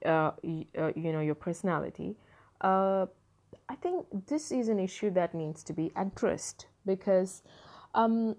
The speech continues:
I had this person in my office who, who used to do this all the time, and,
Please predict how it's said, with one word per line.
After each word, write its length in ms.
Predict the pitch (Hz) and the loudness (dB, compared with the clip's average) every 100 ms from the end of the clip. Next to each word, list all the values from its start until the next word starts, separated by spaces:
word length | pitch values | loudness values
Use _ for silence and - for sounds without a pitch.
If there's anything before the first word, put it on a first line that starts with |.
| _ | _
I 160 | 262 277 | -2 -2
had 360 | - 320 339 | 0 0 0
this 200 | 285 254 | -2 -4
person 720 | - 208 196 196 196 190 185 - | -2 0 0 0 0 0 -2 -2
in 240 | 190 180 | -2 0
my 140 | 180 170 | -2 -2
office 680 | - 185 185 160 156 170 - - | -2 -2 -2 -4 -4 -6 -10 -2
who, 360 | 185 185 185 185 | 0 0 -4 -2
who 420 | 185 180 185 190 - _ - | -2 -2 -4 -8 -16 _ -4
used 220 | 208 208 | -2 -2
to 40 | |
do 140 | 170 165 | -2 0
this 180 | 160 160 | 0 -2
all 220 | 180 175 | -2 -2
the 100 | 180 | -2
time, 400 | 180 190 151 156 | -2 -2 -4 -6
and, 420 | 170 165 165 165 | -6 -4 -6 -8